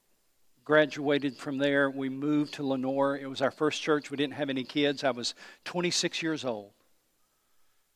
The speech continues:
starting out as a pastor. I didn't know anything.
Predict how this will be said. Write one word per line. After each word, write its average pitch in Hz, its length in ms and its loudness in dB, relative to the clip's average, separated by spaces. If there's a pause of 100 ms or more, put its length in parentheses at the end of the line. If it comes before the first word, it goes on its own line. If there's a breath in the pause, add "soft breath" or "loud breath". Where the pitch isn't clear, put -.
starting 147 420 4
out 123 160 2
as 107 120 -6
a 110 40 -14
pastor. - 540 -8 (160)
I 165 160 4
didn't 139 180 2
know 127 200 -6
anything. 113 480 -12